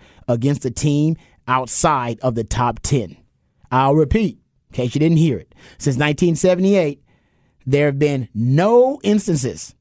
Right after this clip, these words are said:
of a top five team being more than a six and a half point favorite, six and a half point underdog, excuse me, against a team outside of the top ten.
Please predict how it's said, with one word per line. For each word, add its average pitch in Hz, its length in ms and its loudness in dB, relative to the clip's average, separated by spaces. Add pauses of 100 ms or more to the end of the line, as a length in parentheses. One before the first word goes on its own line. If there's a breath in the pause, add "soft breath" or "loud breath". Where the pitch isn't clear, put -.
(140)
of 151 140 0
a 135 80 0
top 175 380 0
five 170 320 0
team 123 420 -2 (400)
being 151 300 2
more 180 320 4
than 156 120 -2
a 127 80 -6
six 156 300 -4
and 165 100 0
a 151 40 0
half 151 240 0
point 151 320 -4
favorite, 120 420 -2 (260)
six 185 220 -2
and 170 80 2
a - 20 4
half 156 100 0
point 175 160 -2
underdog, 127 280 -2
excuse 120 220 -8
me, 104 140 -8 (260 loud breath)
against 143 280 0
a 156 60 -4
team 151 320 -2
outside 139 800 -2
of 131 140 -4
the 120 80 -6
top 120 260 -4
ten. 120 360 -4